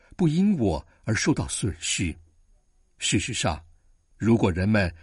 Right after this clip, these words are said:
离死亡如此之近，那么尘世间的所有眷恋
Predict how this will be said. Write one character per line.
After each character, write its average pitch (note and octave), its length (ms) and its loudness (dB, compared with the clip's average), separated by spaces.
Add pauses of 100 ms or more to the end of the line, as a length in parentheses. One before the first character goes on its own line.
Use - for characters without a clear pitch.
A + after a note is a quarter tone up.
(160)
离 A2+ 160 2
死 - 280 0
亡 G#2 280 2
如 A#2+ 240 4
此 - 200 0
之 C#3+ 200 4
近， G2+ 280 0 (680)
那 G#2 180 2
么 F2+ 160 0 (520)
尘 - 220 -2
世 E3 140 0
间 E3 200 -2
的 C3 220 2
所 - 180 0
有 F#3+ 140 4
眷 C#3 300 2
恋 F#2+ 240 0